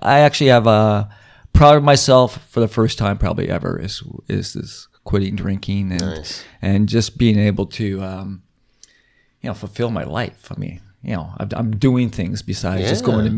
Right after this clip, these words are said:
Speaker 1: meetings. You know, I'm, I'm really enjoying my life.
Speaker 2: Yeah.
Speaker 1: Yeah.
Speaker 2: Yeah, that's,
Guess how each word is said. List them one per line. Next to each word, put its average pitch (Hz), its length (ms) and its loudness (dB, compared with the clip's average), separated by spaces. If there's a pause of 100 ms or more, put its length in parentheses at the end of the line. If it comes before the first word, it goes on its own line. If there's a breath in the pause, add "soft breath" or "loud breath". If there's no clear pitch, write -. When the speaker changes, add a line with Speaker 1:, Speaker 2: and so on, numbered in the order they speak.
Speaker 1:
meetings. 107 460 0
You 104 80 -6
know, 104 100 -2
I'm, 101 340 -4
I'm 107 280 -2
really 110 400 2
enjoying 101 340 -2
my 87 100 -4
life. 90 440 -10 (400 soft breath)
Speaker 2:
Yeah. 135 540 0
Speaker 1:
Yeah. 104 240 2 (760)
Speaker 2:
Yeah, 170 160 0
that's, 165 240 -4